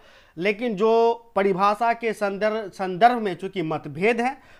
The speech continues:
तो जितने भी मनोवैज्ञानिक है, मनोवै-, मनोवैज्ञानिक ने जो बुद्धि का जो परिभाषा दिया है,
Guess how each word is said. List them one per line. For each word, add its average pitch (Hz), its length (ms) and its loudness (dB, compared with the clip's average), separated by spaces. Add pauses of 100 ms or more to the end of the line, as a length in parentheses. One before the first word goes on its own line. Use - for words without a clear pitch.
(120)
तो 170 80 -6
जितने 202 360 0
भी 294 80 0
मनोवैज्ञानिक 226 920 0
है, 233 280 2
मनोवै-, 180 500 -2
मनोवैज्ञानिक 170 840 -4
ने 214 240 0
जो 185 140 -4
बुद्धि 165 360 -6
का 208 160 -4
जो 185 140 -6
परिभाषा 170 540 -4
दिया 233 320 0
है, 156 200 -8